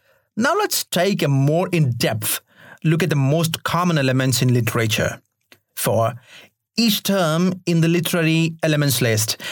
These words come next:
which I'm going to share it with you along with, um, literary elements definition, not quite the proper hard definition, but I'll try to put it like real smooth and subtle way, and an example of how the elements work.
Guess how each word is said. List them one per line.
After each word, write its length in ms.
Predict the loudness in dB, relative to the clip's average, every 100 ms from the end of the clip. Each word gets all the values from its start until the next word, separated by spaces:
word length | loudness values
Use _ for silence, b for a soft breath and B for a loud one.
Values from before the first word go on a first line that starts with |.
| B
which 180 | -4 -2
I'm 200 | 0 0
going 180 | 0 0
to 100 | 0
share 320 | 0 0 0 -2
it 120 | 0
with 240 | 0 0
you 160 | 0 0
along 460 | 0 0 0 -2 -2
with, 280 | -2 -2 -2
um, 320 | 0 0 0
literary 440 | -2 0 0 0 0
elements 460 | 0 2 0 -2
definition, 920 | 0 0 0 0 0 0 0 0 0 0 B B B
not 320 | -2 0 -2
quite 300 | -2 -2 -2
the 80 | -4
proper 560 | -6 -4 -2 -2 -2 -2
hard 340 | -2 -2 0
definition, 480 | 0 0 0 2 0
but 120 | 0
I'll 100 | 0
try 240 | -2 -2 -2
to 80 |
put 260 | -4 -2 0
it 240 | 0 -2 B B B
like 240 | -2 0
real 220 | 0 0 0
smooth 420 | 0 2 2 0
and 160 | 0
subtle 360 | 0 0 0 2
way, 300 | 0 -2 -8 B B B -4
and 160 | 0
an 100 | 0
example 460 | 0 0 0 0 -2
of 120 | -2
how 280 | -2 0 0
the 80 | 2
elements 340 | 2 0 0
work. 460 | -2 -2 -4 -12